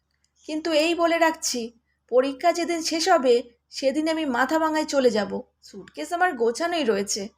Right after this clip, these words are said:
হ্যাঁ। বিলেত থেকে ফেরার পরে তিন মাসের মাথায় চন্দনের কাছে বাবার এই চিঠিটি এলো। "বাবা চন্দন,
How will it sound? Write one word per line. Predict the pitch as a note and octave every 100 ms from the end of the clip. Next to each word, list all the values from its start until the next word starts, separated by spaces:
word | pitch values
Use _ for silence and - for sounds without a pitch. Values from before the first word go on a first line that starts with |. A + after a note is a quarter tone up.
| _
হ্যাঁ। | A#3+ B3 G#3+ A3+ _ _ _ _ _ _ _ _ _ _ _ _ _ -
বিলেত | G#3+ A3 C#4
থেকে | - F#4+ G4
ফেরার | E4 E4 E4+
পরে | F4 F4 G4+
তিন | C#4+ A3+
মাসের | A#3+ C#4 E4+
মাথায় | E4 E4 E4 G#3+ D#4
চন্দনের | - G#3+ A3 C#4+ F4
কাছে | F4+ E4 - A3+ - _ _ _
বাবার | A3 A3+ D#4 -
এই | C4+ C#4
চিঠিটি | E4 E4 C#4
এলো। | F#3+ G3+ - - _ _ _ _ _ _
"বাবা | G3+ G3+ B3
চন্দন, | C4 A#3+ B3+ C4+ F#3+